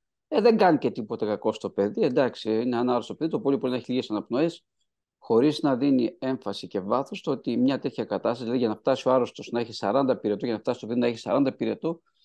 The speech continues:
θα πρέπει να αιτιολογήσουμε γιατί έφτασε εκεί πέρα.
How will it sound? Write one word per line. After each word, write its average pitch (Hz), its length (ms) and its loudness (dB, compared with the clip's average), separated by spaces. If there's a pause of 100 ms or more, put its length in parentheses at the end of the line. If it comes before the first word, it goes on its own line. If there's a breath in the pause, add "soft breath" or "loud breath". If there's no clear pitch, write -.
(180)
θα 120 180 -2
πρέπει 160 280 2
να 135 260 2
αιτιολογήσουμε 123 1400 -2
γιατί 98 460 0
έφτασε - 400 -4
εκεί - 140 -18
πέρα. - 340 -12